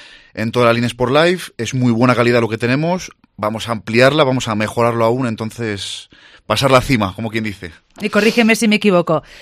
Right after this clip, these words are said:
Speaker 2: Culturista, modelo fitness, nutricionista, entrenador personal. El deporte para ti va más allá del terreno profesional, ¿verdad?
Speaker 1: Sí, a ver, esto empecé hace cosa de diez, quince años. Lo típico, eres delgado y empiezas el gimnasio, pues, por hobby, para coger algo de musculatura.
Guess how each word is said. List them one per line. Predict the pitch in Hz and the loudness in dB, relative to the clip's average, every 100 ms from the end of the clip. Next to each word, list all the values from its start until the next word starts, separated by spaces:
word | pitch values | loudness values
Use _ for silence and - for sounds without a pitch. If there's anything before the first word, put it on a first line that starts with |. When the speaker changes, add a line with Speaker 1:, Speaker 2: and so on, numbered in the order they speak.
| - - _ | -20 -20 _
Speaker 2:
Culturista, | 240 233 247 254 - 180 135 - | 2 4 2 2 0 -2 -2 -4
modelo | 196 208 247 | 0 2 2
fitness, | 262 233 185 160 143 - - _ | 2 2 2 0 -4 -10 -16 _
nutricionista, | 208 220 208 190 196 220 - 160 135 - | -2 0 0 0 2 0 0 -4 -4 -4
entrenador | 208 202 202 208 233 | -2 0 2 2 2
personal. | 247 208 202 175 151 - - - - | 0 0 0 0 -2 -10 -20 -20 -8
El | 180 | -4
deporte | 180 202 208 | -2 0 0
para | 190 180 | 0 2
ti | 214 | 2
va | 185 | 2
más | 170 | 0
allá | 180 190 | 0 2
del | 214 190 | 2 0
terreno | 196 190 220 220 | 0 2 0 0
profesional, | 196 - 165 170 196 151 | -2 -2 -2 2 2 2
¿verdad? | 143 156 185 - - | -2 -4 -6 -8 -18
Speaker 1:
Sí, | - - 190 | -12 -4 0
a | 131 | 2
ver, | 147 | 2
esto | 147 - | 0 -2
empecé | 147 143 139 | -4 -4 -6
hace | 131 143 131 120 113 - _ | -4 0 0 0 -4 -8 _
cosa | - 113 120 | -12 -8 -4
de | 113 | -4
diez, | 117 131 - | -2 -2 -4
quince | 127 - 127 | -8 -4 -4
años. | 147 165 175 - - | -4 -6 -8 -12 -14
Lo | 98 | -12
típico, | 113 113 110 | -8 -4 -2
eres | 113 | -2
delgado | 110 107 123 120 | -2 0 0 0
y | 110 | -4
empiezas | 117 117 | -6 -10
el | 107 | -10
gimnasio, | 113 110 107 | -8 -8 -10
pues, | 95 98 | -12 -12
por | - 90 | -12 -10
hobby, | 120 117 | -8 -6
para | 101 | -6
coger | 95 110 | -6 -6
algo | 107 | -4
de | 110 | -6
musculatura. | 110 110 113 113 143 175 | -8 -6 -6 -4 -4 -4